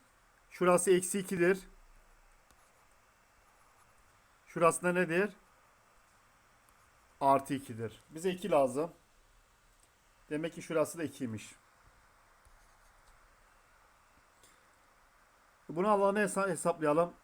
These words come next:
Taban çarpı yükseklik bölü iki.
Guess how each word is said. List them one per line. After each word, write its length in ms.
Taban 360
çarpı 420
yükseklik 600
bölü 500
iki. 380